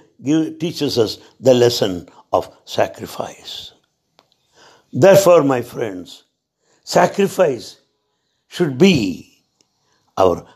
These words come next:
very life. Expansion, expansion is life. Contraction is death. Contraction is selfishness. Expansion is sacrifice.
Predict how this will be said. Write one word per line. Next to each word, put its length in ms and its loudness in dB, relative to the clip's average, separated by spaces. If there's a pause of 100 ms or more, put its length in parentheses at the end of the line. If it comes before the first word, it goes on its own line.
very 440 0
life. 800 -8 (1120)
Expansion, 1120 -2 (380)
expansion 1000 -6 (240)
is 280 -8
life. 420 0 (300)
Contraction 920 -4 (300)
is 220 -14
death. 520 -20 (280)
Contraction 840 0 (140)
is 240 -6 (140)
selfishness. 920 -4 (360)
Expansion 920 -4 (240)
is 220 -6 (120)
sacrifice. 1080 -8